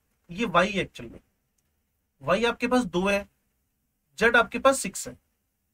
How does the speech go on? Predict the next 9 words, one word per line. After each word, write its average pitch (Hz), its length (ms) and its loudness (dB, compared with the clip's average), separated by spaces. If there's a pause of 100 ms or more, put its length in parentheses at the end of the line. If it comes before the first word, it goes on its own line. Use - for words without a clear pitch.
(540)
दो 180 120 0
से 247 180 0
multiply 247 520 0 (240)
तो 175 60 -16
प्लस 165 280 -6
फ़ोर, 185 300 -4 (1000)
पांच 170 200 2
से 233 160 -2
multiply 240 540 0